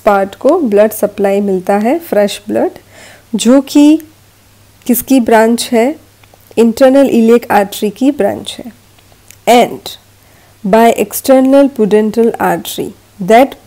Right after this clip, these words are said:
branch from the femoral arteries,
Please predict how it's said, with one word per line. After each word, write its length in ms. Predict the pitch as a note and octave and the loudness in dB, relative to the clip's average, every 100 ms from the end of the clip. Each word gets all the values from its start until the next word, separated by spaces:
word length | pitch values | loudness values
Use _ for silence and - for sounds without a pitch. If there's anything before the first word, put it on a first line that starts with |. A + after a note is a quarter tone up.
| G#3 | -4
branch 500 | G#3+ G#3+ A3+ A#3+ - - | -2 0 0 -2 -6 -4
from 360 | G#3+ G3 F#3+ G#3 _ _ _ _ | -2 -2 -6 -14 _ _ _ _
the 160 | - G3+ G3+ | -2 -2 0
femoral 480 | A#3 A3 A3+ A3+ A#3+ A#3+ | -2 2 2 2 2 0
arteries, 580 | F#3 - - - G3+ | -8 -8 -12 -16 -16